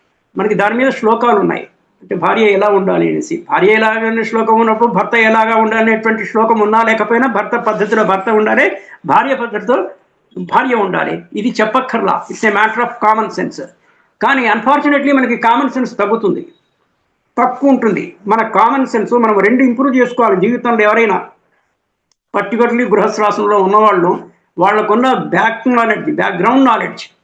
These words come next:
అంటే ఆ థర్టీ ఇయర్స్ వరకు వచ్చిన నాలెడ్జ్‌తోనే, ఆ, వాటి ద్వారా రెండు విషయాలు, ఒకటి కామన్ సెన్స్ ప్లస్ రెండవది జనరల్ నాలెడ్జ్. జనరల్ నాలెడ్జ్ అంటే ప్రాపంచిక జ్ఞానము,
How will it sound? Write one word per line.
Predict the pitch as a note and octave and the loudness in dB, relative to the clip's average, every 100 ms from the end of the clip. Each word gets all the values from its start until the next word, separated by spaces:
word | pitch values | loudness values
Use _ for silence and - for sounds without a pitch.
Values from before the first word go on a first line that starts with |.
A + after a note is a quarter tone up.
| - | -10
అంటే | G3 G3 F3+ - - _ - | -4 -2 -2 -4 -14 _ -8
ఆ | F#3 F#3 | -4 -2
థర్టీ | F#3+ - | -4 -2
ఇయర్స్ | A3 A3+ A3+ | 0 0 0
వరకు | A3 A3 | -2 0
వచ్చిన | G#3 G3+ | -2 0
నాలెడ్జ్‌తోనే, | F#3+ F3 G#3 A3+ - - G3+ G3+ - _ _ _ _ _ _ _ _ _ _ - | 0 0 2 0 -2 0 0 0 -6 _ _ _ _ _ _ _ _ _ _ -2
ఆ, | F#3+ F3+ F3+ E3+ - - _ _ - | 2 4 2 0 -4 -10 _ _ -4
వాటి | G#3+ A3+ | -2 0
ద్వారా | A3+ G#3+ E3 - - _ _ - | 0 0 -2 -4 -12 _ _ -4
రెండు | F#3+ B3 C4 | 0 2 2
విషయాలు, | G#3+ A#3 G3 F3+ - - | 2 0 0 -4 -6 -10
ఒకటి | G3 F#3+ | -6 -4
కామన్ | - G3 A#3 | -2 0 0
సెన్స్ | A3+ A3 G3+ G3 - - _ _ - | -2 -4 -2 -2 -2 -6 _ _ -4
ప్లస్ | G#3+ G#3 | -2 0
రెండవది | G#3 G#3 G3+ G#3+ | -2 0 -2 -2
జనరల్ | E3 F#3+ A3 B3 | -2 -2 0 0
నాలెడ్జ్. | G3+ - - - - _ _ _ _ D3+ | 0 -2 -6 -14 -20 _ _ _ _ -4
జనరల్ | F#3+ C4 C#4+ | 0 2 4
నాలెడ్జ్ | C#4 B3+ A#3+ A3 | 4 2 0 -2
అంటే | A3+ A#3+ | 0 -2
ప్రాపంచిక | - - G3+ G#3 A3 A3+ A3 A3+ A3 | -4 -4 0 2 2 0 -2 -2 -2
జ్ఞానము, | A#3 F3 F3+ F#3 F3+ F#3 A3+ | -2 0 0 0 0 0 -2